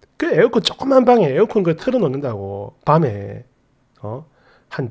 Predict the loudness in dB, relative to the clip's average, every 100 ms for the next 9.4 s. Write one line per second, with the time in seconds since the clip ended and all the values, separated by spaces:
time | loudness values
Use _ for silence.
0 | -4 -2 0 0 0 2 2 2 0 -6
1 | -8 -10 -14 -18 _ _ -8 -4 -2 -2
2 | 0 0 2 4 4 4 0 -8 -12 -16
3 | -20 _ _ _ _ _ _ -8 4 6
4 | 10 8 8 4 0 0 -4 -10 -10 -12
5 | -12 -8 -6 -6 -8 -10 -12 -16 -18 -20
6 | -20 _ -16 -14 -14 -20 _ _ _ _
7 | _ _ -14 -12 -14 _ _ _ _ _
8 | _ _ _ _ 0 2 2 2 0 0
9 | 0 -2 -6